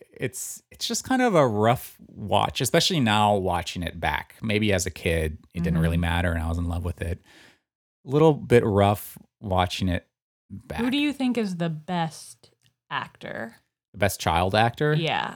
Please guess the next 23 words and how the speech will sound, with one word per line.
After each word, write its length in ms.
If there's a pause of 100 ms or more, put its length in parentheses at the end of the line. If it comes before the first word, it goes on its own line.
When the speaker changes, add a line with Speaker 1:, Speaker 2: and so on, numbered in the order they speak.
Speaker 1:
Oh, 300
man. 640 (1120)
Speaker 2:
And 120
it's 100
really 460
hard. 400
I'm 340
just 220
now 180
thinking 580
of 180
this. 220
It's 160
really 360
hard 240
that 100
they're 100
pairing 420
them 340 (680)
against 440
some 120
of 180
the 200